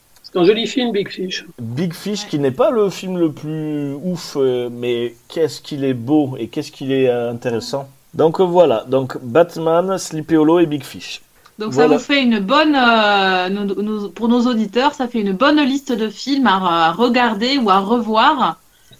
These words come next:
Speaker 3: euh, pour, euh, pour passer les, les soirées de couvre-feu, quoi.
Speaker 2: C'est ça. Et du coup, maintenant, vous allez devoir choisir trois films caca pour vous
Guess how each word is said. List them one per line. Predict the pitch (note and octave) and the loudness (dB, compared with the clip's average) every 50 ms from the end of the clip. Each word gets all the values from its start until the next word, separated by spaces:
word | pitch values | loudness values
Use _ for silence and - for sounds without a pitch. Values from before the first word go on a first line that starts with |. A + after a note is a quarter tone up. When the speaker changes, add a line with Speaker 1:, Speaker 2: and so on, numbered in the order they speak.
| _ _ _ F3+ | _ _ _ -14
Speaker 3:
euh, | F#3 F#3 F3 F3 F3 F#3 F#3+ | -12 -12 -12 -12 -12 -12 -8
pour, | A3 A3+ A3 G#3 G3+ | -6 -2 0 2 2
euh, | F#3+ F#3 F3+ F3 F3 E3+ F3 F3+ F#3 F#3+ | 2 2 0 -2 -4 -6 -8 -10 -10 -12
pour | - - | -14 -10
passer | - - A#3 A3+ A3+ - C#4+ C#4 | -4 -2 -2 -2 -2 -2 -2 0
les, | B3+ A3+ G3+ G3 F#3+ | 4 6 6 6 8
les | F#3+ G3 G#3 | 6 4 2
soirées | G3 - - B3 B3 A#3+ C4+ C4 | 2 0 0 0 2 2 0 -4
de | |
couvre-feu, | - - - A#3 A3+ A3+ B3 A#3+ - - G3+ G3+ G3 - | -6 -8 -6 -4 -2 -2 -2 -4 -4 -4 -4 -4 -2 -2
quoi. | G3+ G3+ F#3+ - _ | -4 -4 -4 -6 _
Speaker 2:
C'est | - - - - F#3 F#3 | -14 -12 -2 0 0 2
ça. | - - - D3+ C#3+ D3 - | 2 2 4 4 4 4 4
Et | - D#3+ E3 D#3+ | 4 2 2 2
du | D#3+ F3 | 2 -2
coup, | - - A3 A3 | -6 -6 -4 -4
maintenant, | A3 G3 F3 - F3+ F3+ G#3+ A#3+ | -2 -4 -4 -6 -8 -8 -6 -6
vous | A3 G3 E3 | -6 -4 -4
allez | E3 D#3 D#3 | -2 -2 -2
devoir | D3+ D3+ C#3+ D#3 - - | -4 -4 -4 -4 -4 -4
choisir | - - D#3+ D3 C#3 D3+ F3+ G#3+ A#3 A3 - - | -2 0 0 0 0 0 0 0 0 -2 -6 -12
trois | - - G#3 G3+ | -8 -6 -6 -6
films | - - A3 A#3 B3 G#3 C#3+ C3 - | -6 -8 -12 -8 -6 -6 -6 -4 -4
caca | A#3+ B3 A#3+ - E3 D#3+ - - _ | -4 -4 -4 -4 -6 -6 -6 -10 _
pour | - C#3 B2+ B2+ | -10 -8 -6 -4
vous | B2 B2 B2+ B2+ | -4 -4 -6 -8